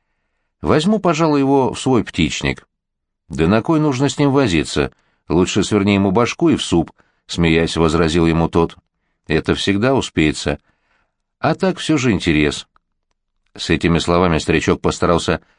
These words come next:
поаккуратнее положить раненого селезня в большую полупустую сумку,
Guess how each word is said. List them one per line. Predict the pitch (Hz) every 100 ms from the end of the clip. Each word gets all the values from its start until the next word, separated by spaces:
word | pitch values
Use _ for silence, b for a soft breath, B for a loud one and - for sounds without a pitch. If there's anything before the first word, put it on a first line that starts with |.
| _ -
поаккуратнее | 110 104 123 107 80 85 80
положить | 85 85 82 92 85
раненого | 92 92 85 85 85
селезня | 82 127 117 85 76 76 67 _ _ -
в | 85
большую | 87 123 - 170 151
полупустую | 139 127 123 123 - 127
сумку, | - 92 82 71 76